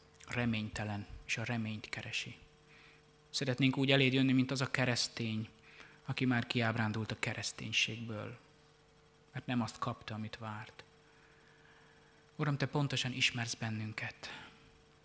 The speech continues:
Vágyakozunk rád, és azért imádkozunk, hogy legyél itt és érints meg. Nem emberi bölcsességet, hanem a Te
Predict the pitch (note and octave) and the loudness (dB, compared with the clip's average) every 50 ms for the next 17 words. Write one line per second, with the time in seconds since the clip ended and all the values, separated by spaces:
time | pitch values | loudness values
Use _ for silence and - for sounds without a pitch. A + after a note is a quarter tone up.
0 | - - - A#2+ C3+ C#3 C3+ A#2+ A#2 - - A#2+ A#2 A#2 A2+ G#2+ - B2 A2+ A2+ | -14 -8 6 8 10 10 10 8 6 0 2 0 0 0 0 -2 -2 -2 0 0
1 | A2 A2 A2 A2+ G#2+ - - - - - - - - - C#3+ C#3+ D3 C3+ - - | 0 0 0 0 0 0 0 0 -2 -6 -10 -14 -4 -2 0 2 2 0 0 4
2 | C#3 C#3 B2+ B2 - - A#2+ - B2 A#2+ A#2+ - - A#2 A2+ - - - - - | 4 4 4 4 2 -2 0 2 2 2 2 0 -2 -2 -4 -4 -10 -18 -20 -20
3 | - - - - - - - - - - - - - - - - - - - - | -20 -20 -20 -20 -20 -20 -20 -20 -20 -20 -20 -20 -20 -20 -20 -20 -20 -20 -20 -20
4 | - - - - - - - - - C3 C3 C#3 C#3 C#3 C3+ C3 B2+ B2+ - C3 | -20 -20 -20 -20 -20 -20 -18 -4 0 2 2 4 4 4 4 4 4 2 2 0
5 | A#2+ - - - B2 A#2+ A#2 A#2 A2 G#2+ G#2 - - - A2 A2 G#2 G2+ G#2 - | 0 0 -2 -2 -2 -2 -2 -2 -2 -2 0 -2 -2 -2 -4 -4 -6 -6 -8 -10
6 | - - - - - - - - - _ - - - _ _ - - - - - | -14 -16 -16 -20 -20 -20 -20 -20 -20 _ -20 -20 -20 _ _ -20 -20 -20 -20 -20
7 | _ - - - - - - - - - - - - - _ - - - - - | _ -20 -20 -20 -20 -20 -20 -20 -20 -20 -20 -20 -20 -20 _ -20 -20 -20 -20 -20
8 | - - - - C3+ C#3 C#3+ C#3 C#3 C3+ C3 B2 A#2+ A#2 A#2 C3 C3 C3 C3 - | -20 -20 -6 2 4 4 6 6 4 4 4 4 2 2 2 2 2 2 2 2
9 | C3 - - - - B2+ B2+ B2+ C3 C3 - - B2+ B2+ B2 B2 A#2+ - - B2 | 4 4 4 4 2 0 0 -2 -2 -4 -4 -4 -4 -2 -2 -2 -4 -2 -2 -2
10 | A#2 A2 | -2 -4